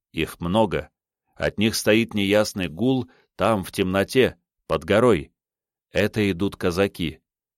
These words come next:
Он знает также, что значит казак. Старика Хвитька, который заходит по временам в усадьбу,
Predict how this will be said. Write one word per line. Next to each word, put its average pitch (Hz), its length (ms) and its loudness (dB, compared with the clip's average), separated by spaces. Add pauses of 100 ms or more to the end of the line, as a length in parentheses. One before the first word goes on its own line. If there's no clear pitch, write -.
(720)
Он 101 220 0
знает 113 400 2
также, 110 340 2
что 104 260 0
значит 95 420 -2
казак. 90 560 -2 (420)
Старика 95 600 2
Хвитька, 104 800 0
который 107 360 4
заходит 104 500 2
по 104 120 2
временам 98 460 0
в 92 40 -4
усадьбу, 87 600 -2